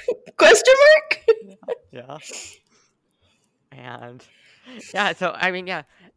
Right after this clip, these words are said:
Speaker 2: I think, yeah, so, so Nick, I would say I, I, you know, I, I, I, I liked him, you know, when he, when, when, when we were starting out, you know, I was like, "Oh, you know, I'm into this guy, you know, he, you know, he seems, you know, he seems kind and friendly enough, you know, and he's, you know, he's,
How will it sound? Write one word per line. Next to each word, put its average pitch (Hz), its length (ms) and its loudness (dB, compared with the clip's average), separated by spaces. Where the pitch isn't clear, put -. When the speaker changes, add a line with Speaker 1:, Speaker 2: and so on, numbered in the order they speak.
Speaker 2:
I - 40 -20
think, 185 240 -16
yeah, 214 120 -6
so, 196 240 -12
so 196 120 -16
Nick, 214 300 -12
I 180 140 -14
would 233 100 -16
say 220 300 -14
I, 190 540 -10
I, - 240 -14
you 190 80 -10
know, 190 80 -8
I, 170 260 -10
I, 170 200 -4
I, 170 380 -4
I - 20 -4
liked 175 240 -4
him, 190 160 -10
you 165 60 -10
know, 151 160 -4
when 143 140 -12
he, 147 80 -12
when, 151 200 -12
when, 147 240 -12
when - 0 -
we 143 160 -10
were 135 140 -8
starting 123 300 -6
out, 117 200 -4
you 120 60 -10
know, 110 80 -4
I 117 160 -4
was 120 120 -14
like, 127 180 -4
"Oh, 196 100 -2
you 160 120 -4
know, 120 220 -4
I'm 185 180 -2
into 165 140 -8
this 143 160 -8
guy, 127 220 -2
you 139 60 -6
know, 135 120 -6
he, 117 280 -14
you 151 80 -14
know, 143 100 -6
he 147 120 -16
seems, 160 320 -10
you 156 80 -10
know, 143 100 -4
he 143 140 -12
seems 151 420 -12
kind 135 360 -6
and 131 140 -10
friendly 127 320 -6
enough, 120 320 -6
you 135 80 -16
know, 110 160 -8
and 120 120 -12
he's, 123 380 -14
you 127 60 -20
know, 117 180 -8
he's, 120 320 -18